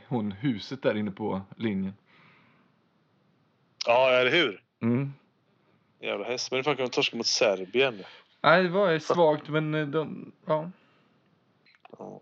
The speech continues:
Speaker 1: Jag fattar
Speaker 2: Nej.
Speaker 1: inte heller vad det var, för jag tyckte inte att Serbien var så bra. Och eftersom det här var första gång-, matchen jag såg, eh, Sydkorea, så blev jag snarare förvånad över att de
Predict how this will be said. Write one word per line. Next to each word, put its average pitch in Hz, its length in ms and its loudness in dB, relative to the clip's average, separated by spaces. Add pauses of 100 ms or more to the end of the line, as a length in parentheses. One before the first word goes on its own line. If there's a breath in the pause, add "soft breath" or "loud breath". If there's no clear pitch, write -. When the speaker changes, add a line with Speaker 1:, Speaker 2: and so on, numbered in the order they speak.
(140)
Speaker 1:
Jag 143 120 -4
fattar 180 200 0
Speaker 2:
Nej. 175 100 4
Speaker 1:
inte 160 180 -2
heller 135 200 2
vad 139 100 4
det 139 40 0
var, 143 140 2
för 139 120 -2
jag 135 100 -2
tyckte - 220 -6
inte 151 260 -2
att - 180 -8
Serbien 110 500 0
var 95 480 0 (840)
så 107 540 -4 (380)
bra. 156 580 2
Och 123 120 4
eftersom 131 260 -2
det 123 60 2
här 127 100 4
var 127 100 0
första 143 260 -2
gång-, 110 260 -2
matchen 107 240 -2
jag 98 100 -4
såg, 98 400 -2
eh, 98 160 -2 (100)
Sydkorea, 113 480 -2
så 135 120 -10
blev 120 220 -2
jag 110 360 0 (200)
snarare 113 360 0
förvånad 113 540 -4
över 98 200 0
att 95 160 -6
de 98 320 -4